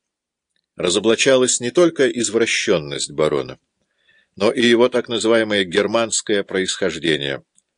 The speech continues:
Фрау Бош, фрау фон Бош стали привычными прозвищами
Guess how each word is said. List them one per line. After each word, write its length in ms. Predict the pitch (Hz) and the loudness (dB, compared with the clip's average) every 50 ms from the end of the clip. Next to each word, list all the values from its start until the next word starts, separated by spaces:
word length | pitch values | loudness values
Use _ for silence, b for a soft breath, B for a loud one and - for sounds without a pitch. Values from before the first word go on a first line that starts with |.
| _ - | _ -12
Фрау 560 | - - - 95 117 135 131 127 127 127 107 | -6 -4 -2 0 2 4 4 4 4 2 0
Бош, 500 | 87 80 92 78 - - - - - - _ _ _ _ _ _ _ _ _ _ _ | 0 0 0 0 0 0 -6 -10 -12 -16 _ _ _ _ _ _ _ _ _ _ _
фрау 580 | - - - - - 104 123 131 131 131 131 | -12 -6 -4 -2 0 2 4 4 4 4 2
фон 340 | 127 - - 123 127 123 117 | 0 -2 -2 -2 -2 -4 -6
Бош 580 | 101 87 95 82 - - - - - - - _ _ _ _ _ _ _ _ _ _ _ _ _ _ | -6 -2 0 0 0 -2 -6 -12 -12 -14 -16 _ _ _ _ _ _ _ _ _ _ _ _ _ _
стали 380 | - - - - 98 85 80 80 | -10 -8 -4 -2 0 0 0 -2
привычными 760 | - - - 78 73 78 120 175 190 - - - 151 147 147 | -4 -4 -4 -2 0 2 2 2 2 2 -2 -4 -4 -4 -4
прозвищами 840 | 143 - - 85 90 104 98 95 110 113 - - 123 110 107 104 | -4 -4 0 2 2 2 2 0 -2 -6 -4 -4 -6 -6 -6 -6